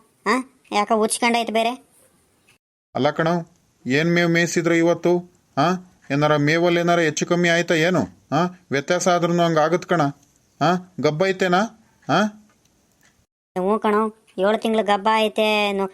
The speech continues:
Speaker 1: ಮೇವೆಲ್ಲ ಚೆನ್ನಾಗೆ ಮೇಯ್ತು. ನೋಡಿದ್ರೆ ಈಗ ನೋಡಿದ್ರೆ ಯಾಕೋ ಮೆಲ್ಕೆ ಆಗ್ತಿಲ್ವಲ್ಲ? ಆ? ಯಾಕೋ ಮಂಕಾಗ್ ನಿಂತಾಳೆ. ಏನ್ಲ ಮಾಡೋದೀಗ? ಆ, ಹೋಗತ್ಲಾಗೆ ನನ್ಗೂನು ಅತ್ಲಾಗ್ ತಲೆ ಕೆಟ್ಟು ಹೋಗ್ಬಿಟ್ಟೈತೆ. ಹೋಗತ್ಲಾಗೆ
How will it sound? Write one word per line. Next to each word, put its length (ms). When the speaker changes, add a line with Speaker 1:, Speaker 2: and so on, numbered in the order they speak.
Speaker 1:
ಮೇವೆಲ್ಲ 360
ಚೆನ್ನಾಗೆ 360
ಮೇಯ್ತು. 280
ನೋಡಿದ್ರೆ 380
ಈಗ 200
ನೋಡಿದ್ರೆ 240
ಯಾಕೋ 200
ಮೆಲ್ಕೆ 320
ಆಗ್ತಿಲ್ವಲ್ಲ? 560
ಆ? 40
ಯಾಕೋ 200
ಮಂಕಾಗ್ 440
ನಿಂತಾಳೆ. 520
ಏನ್ಲ 280
ಮಾಡೋದೀಗ? 360
ಆ, 200
ಹೋಗತ್ಲಾಗೆ 640
ನನ್ಗೂನು 400
ಅತ್ಲಾಗ್ 300
ತಲೆ 160
ಕೆಟ್ಟು 260
ಹೋಗ್ಬಿಟ್ಟೈತೆ. 400
ಹೋಗತ್ಲಾಗೆ 800